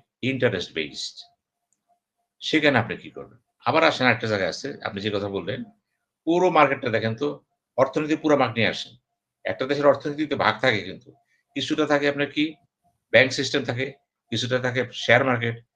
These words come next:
শেয়ার বলতে বলতে কি পুঁজি বাজার, কিছুটা থাকে আপনার ফরেন ইনভেস্টমেন্ট, কিছুটা থাকে বিভিন্ন সেক্টরতে মিলে হয়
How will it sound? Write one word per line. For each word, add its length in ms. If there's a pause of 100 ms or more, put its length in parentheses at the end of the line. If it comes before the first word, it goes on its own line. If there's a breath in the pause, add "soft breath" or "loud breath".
(580)
শেয়ার 280
বলতে 180
বলতে 480 (320)
কি 160
পুঁজি 200
বাজার, 300 (360)
কিছুটা 320
থাকে 260
আপনার 260 (440)
ফরেন 260
ইনভেস্টমেন্ট, 440 (400)
কিছুটা 300
থাকে 500
বিভিন্ন 260
সেক্টরতে 420
মিলে 160
হয় 360